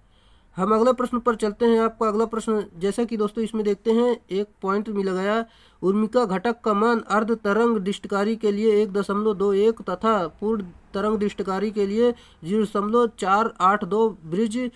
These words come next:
डिस्टकारी हेतु ज़ीरो दशमलव आठ चार होता है, जैसे कि देख सकते हैं। हम अगले प्रश्न पर चलते हैं।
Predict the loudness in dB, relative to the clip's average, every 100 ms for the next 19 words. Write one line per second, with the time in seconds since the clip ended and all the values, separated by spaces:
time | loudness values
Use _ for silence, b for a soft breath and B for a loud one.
0 | b b b -4 -2 -2 0 2 2 4
1 | 2 2 -2 -2 -2 -4 -2 0 2 2
2 | 0 -2 -2 -2 -2 -4 -4 -4 -6 -8
3 | -6 -4 -4 -4 -4 -8 -8 -10 -4 -2
4 | 0 0 -2 -4 -4 -4 -4 -6 0 2
5 | 2 0